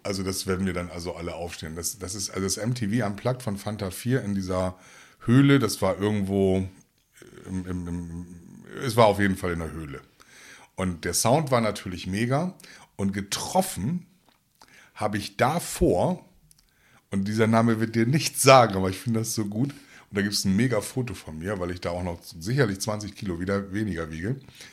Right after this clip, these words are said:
Äh, Roman Lob. So, du wirst jetzt fragen, wer ist Roman Lob? Das ist der, ich, das ist so,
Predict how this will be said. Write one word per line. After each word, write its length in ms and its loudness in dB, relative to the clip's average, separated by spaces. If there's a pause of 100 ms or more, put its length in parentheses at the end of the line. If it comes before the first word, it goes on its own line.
(280)
Äh, 60 0
Roman 520 0
Lob. 420 0 (1900)
So, 180 2
du 160 2
wirst 160 2
jetzt 160 -2
fragen, 240 2
wer 100 4
ist 180 -2
Roman 360 2
Lob? 260 0 (320)
Das 180 -8
ist 200 -6
der, 80 -8
ich, 180 -14
das 340 -8
ist 140 -2
so, 280 0